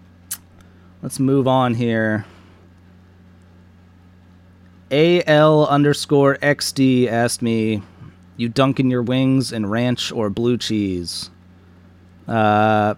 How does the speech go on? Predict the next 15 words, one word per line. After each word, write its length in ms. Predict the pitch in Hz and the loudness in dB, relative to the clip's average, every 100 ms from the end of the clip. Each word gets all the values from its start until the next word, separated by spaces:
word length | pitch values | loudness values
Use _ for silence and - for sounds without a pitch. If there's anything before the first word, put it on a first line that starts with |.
| - - - - - - - - | -8 -20 -20 -20 -20 -20 -12 -4
I 40 | |
don't 100 | 196 | 0
really 140 | 262 175 | 4 6
get 180 | 151 | 6
wings 340 | 143 127 120 104 | 6 6 6 4
very 240 | 110 107 | 4 4
much, 420 | 107 104 104 - - | 4 4 2 -2 2
but 120 | 127 | 2
if 100 | 117 | 4
I 180 | 120 113 | 4 4
was 760 | 110 139 151 143 127 - - 123 - - - - - - 139 | 4 4 6 4 2 -6 -8 -12 -16 -20 -20 -20 -20 -12 0
going 320 | 135 131 127 | 2 4 2
to 100 | 135 | 0
eat 220 | 131 117 | 0 0
them, 420 | 110 104 98 95 | 0 0 0 -4